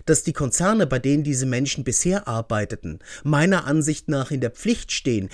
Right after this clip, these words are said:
nicht nur ihre Firmenlogos in blau-gelb auf LinkedIn erstrahlen zu lassen, sondern ihren Mitarbeiterinnen und Mitarbeitern die Möglichkeit zur Arbeitsaufnahme in ihren jeweiligen Firmen zu geben.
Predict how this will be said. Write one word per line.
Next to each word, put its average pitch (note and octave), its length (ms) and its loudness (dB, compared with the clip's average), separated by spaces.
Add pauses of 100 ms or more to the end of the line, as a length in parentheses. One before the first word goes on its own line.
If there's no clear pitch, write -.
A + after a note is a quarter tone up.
(140)
nicht G#3+ 340 4
nur D#3+ 300 6
ihre C3+ 180 4
Firmenlogos C#3 840 4
in B2+ 160 0
blau-gelb C#3+ 580 4
auf B2+ 160 0
LinkedIn A#2+ 400 0
erstrahlen C3 400 0
zu B2+ 140 0
lassen, G#2+ 340 -2 (180)
sondern F3+ 420 4
ihren C#3+ 280 4
Mitarbeiterinnen D3+ 800 0
und B2 100 -2
Mitarbeitern C3+ 600 2
die A2+ 80 -2
Möglichkeit C3+ 560 -2
zur - 140 -2
Arbeitsaufnahme C#3 920 0
in G3 340 2
ihren C3+ 320 2
jeweiligen B2+ 560 2
Firmen F#3 340 4
zu A2 200 -4
geben. E2+ 360 -4